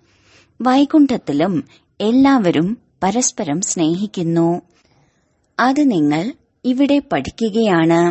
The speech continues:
ആരോടും വിരോധമുണ്ടായിരിക്കരുത്. അവരെയാണ് ബാബ ഉപ്പുവെള്ളമെന്ന് പറയുന്നത്. ഉള്ളിൽ ആരോടും വെറുപ്പ് ഉണ്ടായിരിക്കരുത്.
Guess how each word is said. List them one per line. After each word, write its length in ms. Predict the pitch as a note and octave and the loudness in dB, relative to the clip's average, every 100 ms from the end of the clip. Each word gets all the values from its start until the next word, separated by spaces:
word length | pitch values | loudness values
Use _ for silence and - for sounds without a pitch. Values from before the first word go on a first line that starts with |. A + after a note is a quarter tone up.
| - _ _ _ _ _ _ _ _ _ - | -2 _ _ _ _ _ _ _ _ _ -2
ആരോടും 600 | C4 D4 D4+ C4 E3+ D#3 - _ | 2 2 4 2 2 0 -4 _
വിരോധമുണ്ടായിരിക്കരുത്. 1500 | E3+ F#3+ A#3 B3+ C4+ B3 D3+ C#3+ E3+ G#3+ G3+ G3 F3 D#3+ F3 E3+ F#3+ _ _ _ _ _ - | -4 0 2 2 2 2 2 2 0 -2 -4 -2 -2 0 0 0 -2 _ _ _ _ _ -4
അവരെയാണ് 680 | C4+ C#4+ D4 C#4+ F3 C#3+ C3+ A3 - _ - | 0 2 2 2 2 2 0 -2 -6 _ -6
ബാബ 340 | F3 F3+ F#3 G#3+ A3+ - | -2 -2 0 0 -2 -4
ഉപ്പുവെള്ളമെന്ന് 880 | B3 B3 D#4 A#3+ F#3 F3 E3 C#3 G3+ F#3+ | -6 -4 -4 -2 0 0 0 -2 -2 -4
പറയുന്നത്. 600 | D3+ D#3+ E3+ E3 E3+ E3+ F3+ _ _ _ _ _ _ - | -2 0 0 2 2 2 0 _ _ _ _ _ _ -2
ഉള്ളിൽ 400 | C#4+ D4 D4+ D4 - | 4 4 4 2 -2
ആരോടും 720 | G#3 G#3+ A#3 B3 A#3+ B3 A#3+ D#3 | -4 -2 0 2 2 2 0 0
വെറുപ്പ് 440 | F3+ A#3+ - C4+ - | 0 0 -2 -4 -2
ഉണ്ടായിരിക്കരുത്. 960 | F3 D3+ D#3+ F3+ F#3+ - E3+ D3+ F3 | -2 0 -2 -2 -6 -6 -4 -2 0